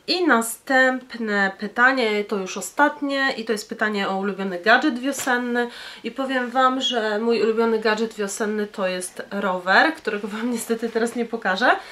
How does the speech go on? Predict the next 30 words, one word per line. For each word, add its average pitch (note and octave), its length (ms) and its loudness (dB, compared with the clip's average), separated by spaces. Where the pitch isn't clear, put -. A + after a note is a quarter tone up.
E, G3 260 0
mój G#3+ 220 2
różowy G#3 440 -2
rower. A3 400 0
Mm, G#3+ 400 -6
już A3 120 -2
się A3+ 120 -4
nie G3+ 80 -2
mogę G3+ 140 -2
doczekać, G#3 360 -6
jak G#3 100 -10
się G3+ 240 -4
zrobi G3+ 320 -6
ciepło G#3+ 400 -2
i G3+ 120 -4
będę G#3 240 -2
mogła G3 400 0
sobie G3 320 -6
śmigać F#3+ 460 -4
właśnie F#3+ 300 -10
na F#3+ 140 -4
rowerku. F#3 520 -2
Em, G3+ 1300 -2
jak C#4+ 240 2
również C#4 500 0
inny C4+ 340 6
gadżet, G#3 400 2
który A3+ 300 2
na, A3+ 200 6
wiosną A3 600 0